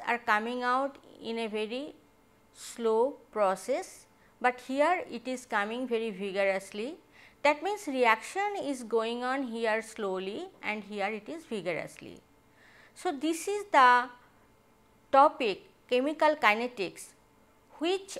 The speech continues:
under which it will come why some reaction is slow and why some reaction is fast.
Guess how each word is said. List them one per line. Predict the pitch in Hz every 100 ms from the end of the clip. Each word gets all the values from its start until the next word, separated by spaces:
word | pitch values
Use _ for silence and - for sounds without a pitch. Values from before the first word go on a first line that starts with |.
| -
under | 233 262 285
which | 277 359 392 - -
it | 254
will | 269 269
come | 269 247 233 233 226
why | 233 240 302
some | 349 285 262
reaction | 226 208 202 - 196 202 -
is | 214 202
slow | - 208 190 226 339 - - - -
and | 220 220
why | 220 226 320
some | 339 247 208
reaction | 196 175 185 - 233 269 392 - _ _
is | 233 269 - - -
fast. | 190 - - -